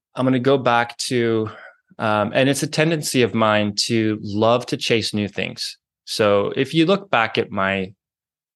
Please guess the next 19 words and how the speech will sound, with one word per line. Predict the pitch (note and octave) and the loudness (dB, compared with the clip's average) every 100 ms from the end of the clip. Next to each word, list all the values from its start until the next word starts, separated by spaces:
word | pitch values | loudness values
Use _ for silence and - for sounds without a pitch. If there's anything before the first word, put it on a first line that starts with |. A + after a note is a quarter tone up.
| _ _ _ _ - | _ _ _ _ -2
my | G#2+ | 0
ventures | G2+ A2 A2 - F#2 - | 2 2 0 -2 -6 -8
in | F#2+ | -8
life, | F#2+ F#2 - - | -6 -6 -8 -4
I've, | A#2 G#2+ G#2 - _ _ | 0 2 0 -6 _ _
I've | G#2 G2 | -4 0
started | - - - A#2+ G#2+ F2+ | 0 0 2 4 4 0
so | - - - A#2+ A#2+ C3+ | -2 -2 0 2 2 2
many | B2 A2 | 0 -2
projects, | - G2 G2 - - - - - - _ | -2 -2 -2 -6 -6 -8 -10 -14 -20 _
from | - A2 G#2+ G2+ G2 | -2 2 4 4 0
a | G2 | 0
soap | - B2 A2 - | 2 2 0 0
company | G2+ F2+ F#2+ F2+ F2+ | -4 -2 -6 -6 -10
to | - G#2 | -6 -4
a | F#2+ | -2
t-shirt | - A#2+ - G2+ - | -2 -2 0 -2 -4
company | G#2+ G#2 G#2 F#2+ F2+ | -10 -8 -8 -8 -10
to | - A2 G#2 G2 | -6 -2 -2 -4